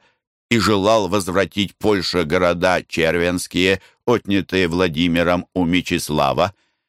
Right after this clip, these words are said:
Имея тогда войну с Генриком вторым, императором немецким, он хотел кончить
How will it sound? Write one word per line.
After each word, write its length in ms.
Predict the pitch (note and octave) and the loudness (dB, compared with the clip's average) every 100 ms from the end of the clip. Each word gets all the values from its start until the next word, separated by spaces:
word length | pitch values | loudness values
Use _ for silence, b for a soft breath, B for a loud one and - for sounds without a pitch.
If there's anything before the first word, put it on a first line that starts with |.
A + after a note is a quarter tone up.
| _ _ | _ _
Имея 500 | C3 C3+ B2+ C3 B2+ | 0 4 4 2 0
тогда 420 | B2 A#2+ G#2 B2 | 0 -2 0 0
войну 560 | G#2 A2 G#2+ A2 A#2 E2 | 2 0 0 0 0 -2
с 80 | F2 | -2
Генриком 640 | F2 G#2+ G2+ G2 F2+ G2 | 0 0 2 -2 0 -2
вторым, 540 | E2+ - F2 C#3 C3 - _ _ _ - | -2 0 0 2 -2 -6 _ _ _ -2
императором 760 | A2+ G#2 G#2 F#2 - E2+ E2+ | 0 2 2 2 0 0 0
немецким, 720 | F2 F2+ E2+ C#2+ - - C2 - _ _ _ | 0 2 2 0 -4 -8 -8 -8 _ _ _
он 200 | - B2+ | -2 0
хотел 500 | F3+ F#3 D3+ C#3+ D3+ | 0 -2 -2 0 0
кончить 640 | C#3 C#3 C3 G#2+ G2+ F2+ | 0 0 0 0 -2 -4